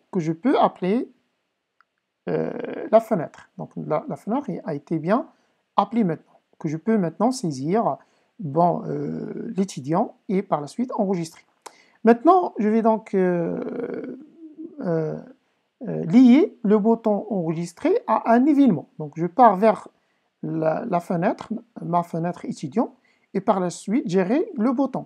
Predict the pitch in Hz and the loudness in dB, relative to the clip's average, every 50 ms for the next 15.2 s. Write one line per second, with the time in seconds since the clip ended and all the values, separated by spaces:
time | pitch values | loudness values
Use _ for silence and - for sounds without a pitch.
0 | - - 196 190 170 190 185 - 202 180 - - - - 185 156 147 151 147 147 | -8 -4 -4 -2 -2 -4 -6 -8 -8 -8 -8 -10 -8 -8 -6 -6 -6 -6 -8 -8
1 | - - - 294 381 427 - _ _ _ _ _ _ - 170 196 196 - - 233 | -10 -6 -4 -4 -4 -4 -6 _ _ _ _ _ _ -6 -4 -4 -4 -4 -6 -6
2 | - - 302 330 330 - 240 214 190 175 - - _ 277 277 285 269 - 170 143 | -4 -2 -2 -2 0 2 2 2 2 0 -4 -6 _ -2 -2 0 0 -2 -4 -4
3 | 117 - _ _ _ _ _ _ _ _ _ - 165 160 160 165 160 220 233 214 | -6 -10 _ _ _ _ _ _ _ _ _ -2 0 0 0 6 8 8 8 8
4 | 196 220 220 214 208 214 190 180 190 202 190 190 - 202 202 196 190 185 180 170 | 8 8 8 8 8 4 0 -2 -2 -4 -4 -2 2 4 4 4 4 2 -2 -6
5 | 165 160 170 170 160 160 - _ - 180 151 180 180 165 156 170 156 135 139 143 | -6 -4 -4 -4 -4 -6 -10 _ -10 -6 -4 -2 -2 -2 -2 -2 -4 -4 -8 -12
6 | 131 143 147 165 202 277 427 - _ - 160 156 156 170 170 170 196 190 185 160 | -8 -6 -4 -2 -2 -2 -2 -4 _ -8 -8 -6 -6 -6 -4 0 0 0 0 0
7 | 156 - - _ _ _ _ _ - _ - - 190 175 180 185 - - - - | -4 -8 -12 _ _ _ _ _ -20 _ -4 -2 0 0 0 -2 -2 -4 -10 -14
8 | - - - - 180 160 143 - - - - - - - - _ 170 - - - | -16 -10 -6 -6 -6 -4 -6 -8 -10 -10 -12 -14 -18 -20 -20 _ -14 -12 -12 -10
9 | - 190 185 160 165 160 160 160 160 151 160 156 143 - 147 123 147 170 226 330 | -8 -8 -6 -4 -4 -4 -4 -4 -4 -4 -4 -6 -8 -10 -14 -12 -6 -4 -4 -4
10 | 381 - _ _ _ _ - _ - 220 214 247 294 370 453 - 220 208 196 165 | -4 -6 _ _ _ _ -4 _ 6 8 8 10 8 6 6 6 6 6 6 4
11 | 156 180 202 233 - - - 233 233 247 220 - - - 185 190 247 - - _ | 0 -2 -2 -4 -2 2 4 4 4 4 0 -2 -2 -2 0 0 0 -4 -8 _
12 | _ _ _ - 220 220 202 240 262 254 233 214 196 214 240 - - _ _ _ | _ _ _ 0 2 4 6 6 6 6 6 4 4 2 2 0 -4 _ _ _
13 | _ _ _ _ _ - 185 175 170 - - - 240 214 196 247 277 285 262 226 | _ _ _ _ _ -2 0 0 0 0 2 4 4 6 6 4 2 4 4 4
14 | 226 214 233 240 240 - 226 220 190 151 180 170 - - 226 269 294 294 - - | 4 2 -2 -4 -4 -4 -2 -2 -2 -2 -2 -4 -2 0 0 0 0 -2 -4 -2
15 | 190 214 247 - | 0 0 0 0